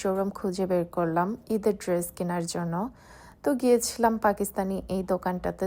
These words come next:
সালোয়ার কামিজ কেনার জন্য, কারণ আমাদের বাঙালিদের ঈদের সালোয়ার কামিজ না পরলে ঈদটা অসম্পূর্ণ থেকে যায় কোনো না কোনো দিক থেকে। তো গিয়েছিলাম একটা পাকিস্তানি শোরুমে। এখানে ড্রেসের যে পরিমাণ দাম, আমি তো দাম দেখেই বের হয়ে আসতে চেয়েছিলাম,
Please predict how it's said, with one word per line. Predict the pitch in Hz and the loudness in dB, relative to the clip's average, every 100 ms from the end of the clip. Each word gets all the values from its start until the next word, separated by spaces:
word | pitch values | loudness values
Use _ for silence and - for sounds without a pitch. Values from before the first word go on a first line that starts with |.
| 202 | -2
সালোয়ার | - 196 185 185 | -2 0 0 -2
কামিজ | 185 180 180 - | -4 -4 -6 -8
কেনার | 180 175 175 | -4 -4 -4
জন্য, | 175 196 - | -4 -6 -2
কারণ | 269 262 262 220 | 2 2 2 0
আমাদের | 220 220 214 | 2 2 2
বাঙালিদের | 185 190 196 208 208 214 - 214 | 2 2 2 0 0 -2 0 -4
ঈদের | 208 208 208 | -2 -4 0
সালোয়ার | 202 190 190 196 | 0 2 0 -2
কামিজ | 196 202 190 | -4 -4 -4
না | 185 185 | -4 -2
পরলে | 196 185 190 - | -2 -2 -2 -4
ঈদটা | 202 - - 185 | -4 -4 -2 -4
অসম্পূর্ণ | - 185 185 180 175 - | -4 -6 -4 -4 -6 -6
থেকে | 160 165 156 | -6 -6 -4
যায় | 165 170 | -4 -4
কোনো | 180 165 | -6 -4
না | 170 170 | -4 -4
কোনো | 170 165 | -6 -4
দিক | 170 151 - | -6 -8 -10
থেকে। | - - 151 - - - - - - - | -14 -8 -10 -10 -20 -20 -20 -20 -20 0
তো | 277 254 | 2 8
গিয়েছিলাম | 240 233 - 233 220 | 8 6 2 2 2
একটা | 214 214 | -2 0
পাকিস্তানি | 208 202 202 208 202 196 | 2 0 -2 -2 0 0
শোরুমে। | 190 180 180 185 - | 0 2 0 -2 -4
এখানে | 208 - 220 214 190 | -4 -2 -2 -2 -2
ড্রেসের | 185 185 - 214 185 | -4 -4 0 0 0
যে | - 202 202 | 0 -2 0
পরিমাণ | 208 208 208 196 185 | 0 2 0 2 2
দাম, | 180 170 - - - - - | 2 0 -8 -18 -20 -4 2
আমি | 226 226 | 2 4
তো | 226 | 6
দাম | 196 190 196 | 6 6 2
দেখেই | 196 220 208 | 2 2 2
বের | 190 185 | 2 2
হয়ে | 185 175 | 4 4
আসতে | 170 - 180 | 2 -4 -2
চেয়েছিলাম, | 175 170 175 - 175 | -2 -2 -2 -4 -4